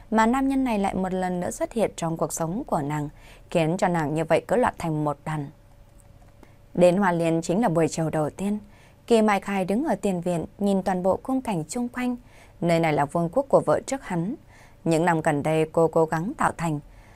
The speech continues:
Toàn bộ bức tường đều sơn một màu hồng. Lầu một là phòng làm việc, lầu hai, lầu ba là phòng ngủ. Ngoài phòng, hai bên chính là vườn rau với rất nhiều loại rau củ. Dọc vườn còn có một ao nhỏ, tiền viện có rất nhiều cây cổ thụ,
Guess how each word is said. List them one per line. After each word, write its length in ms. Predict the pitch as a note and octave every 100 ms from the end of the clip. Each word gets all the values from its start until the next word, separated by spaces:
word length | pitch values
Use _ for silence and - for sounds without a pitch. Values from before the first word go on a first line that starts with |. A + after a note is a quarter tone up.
| - -
Toàn 160 | A3+ A3
bộ 120 | G#3
bức 220 | E4+ -
tường 220 | A3 G3
đều 160 | F#3 F#3
sơn 260 | - C4+
một 160 | B3 F3+
màu 200 | F3+ E3+
hồng. 300 | D#3+ E3+ D#3+ - - -
Lầu 200 | E3 D#3
một 220 | D3+ D3 D3+
là 100 | D3+
phòng 220 | D#3+ D3+
làm 200 | D3+ D3
việc, 260 | D3+ D3+ - - - -
lầu 220 | E3 D3+
hai, 320 | D#3 E3 E3
lầu 140 | D#3+ D3+
ba 240 | D#3+ E3
là 120 | E3
phòng 260 | D#3 F3 D#3+
ngủ. 200 | E3+ D3+ - - - -
Ngoài 240 | - E3+ D3+
phòng, 280 | D#3+ E3 D#3 - -
hai 200 | - F3+
bên 220 | F3 F3 E3+
chính 220 | F3 A3
là 80 | F3+
vườn 260 | - D3+
rau 240 | C#3+ E3 E3
với 160 | F3
rất 180 | E3+ C#4
nhiều 160 | G#3 D#3
loại 240 | D3+ -
rau 200 | - A3
củ. 280 | - F#3+ D3+ - - - - - - -
Dọc 200 | - A3
vườn 360 | G#3 G#3 G3 G3
còn 260 | G3+ F#3+
có 120 | F#3+ G3
một 200 | D4+ -
ao 160 | - B3+
nhỏ, 280 | A#3 G3 D3 - - -
tiền 200 | F3+ D#3+
viện 200 | D#3 D3
có 160 | - E3
rất 180 | C#4+ C#4
nhiều 160 | F3+
cây 200 | D3 E3
cổ 220 | D#3+ F3+
thụ, 280 | D3+ E3 D3+